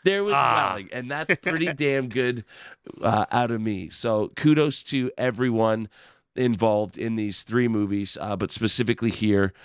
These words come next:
Speaker 1: uh, they deserve to get this kind of send-off, and it was,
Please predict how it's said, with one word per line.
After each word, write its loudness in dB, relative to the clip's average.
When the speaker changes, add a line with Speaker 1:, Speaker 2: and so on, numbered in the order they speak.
Speaker 1:
uh, 2
they 0
deserve -6
to -6
get -8
this -4
kind 0
of -6
send-off, -2
and -4
it -4
was, -6